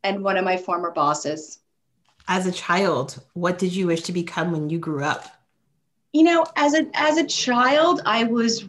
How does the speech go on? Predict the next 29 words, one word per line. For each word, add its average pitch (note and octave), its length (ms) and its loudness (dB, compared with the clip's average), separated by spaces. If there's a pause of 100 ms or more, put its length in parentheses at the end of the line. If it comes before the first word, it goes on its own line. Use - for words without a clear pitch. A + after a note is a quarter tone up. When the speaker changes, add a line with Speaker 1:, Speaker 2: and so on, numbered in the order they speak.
Speaker 1:
really B3+ 600 4 (120)
into A3 720 0
ballet, E3 880 2 (400)
and F#3 640 2
I F#3 160 0
thought G3+ 500 2
I F#3 140 0
would F3+ 260 -2
wanna F3 260 -2
do E3+ 380 2
something G3+ 720 -2
in F3+ 240 -2
that D#3 340 0 (280)
regard. C#3 560 -8 (520)
Speaker 2:
All E3 80 2
right, D#3+ 220 4
last D#3 300 2
one. D#3+ 360 4 (640)
Finish A3 360 6
this G3+ 220 6
sentence. - 760 0 (300)
"The F3+ 100 6
future F3+ 640 4
of E3+ 240 2
women E3+ 320 6
working D#3+ 360 4
in G3+ 140 6
sports C3+ 600 0
is" C3 500 -2